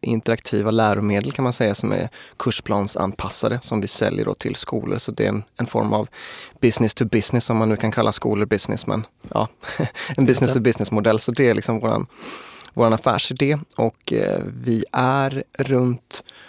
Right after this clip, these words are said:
Speaker 1: sjuttio stycken anställda med bas i Stockholm, men även en del som jobbar från andra ställen som säljare och, och, eh, support och sånt, som jobbar på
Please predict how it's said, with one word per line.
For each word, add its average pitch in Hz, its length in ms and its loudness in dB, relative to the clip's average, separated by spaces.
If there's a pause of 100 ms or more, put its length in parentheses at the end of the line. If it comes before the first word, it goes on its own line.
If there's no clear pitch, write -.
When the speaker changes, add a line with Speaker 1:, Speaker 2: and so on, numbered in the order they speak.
(120)
Speaker 1:
sjuttio - 720 -2
stycken 139 460 0
anställda 127 580 2
med 123 180 2
bas 113 300 2
i - 40 -4
Stockholm, 113 500 0
men 110 140 2
även 110 480 2 (640)
en 127 120 4
del 113 300 6
som 117 200 2
jobbar 110 380 4
från 113 220 0
andra 107 240 2
ställen 107 440 2
som 110 120 -2
säljare 107 560 2
och, 107 540 0
och, - 280 -10
eh, 53 180 2
support - 640 -2
och - 60 -2
sånt, 107 220 0
som 110 140 0
jobbar 104 200 2
på 104 300 0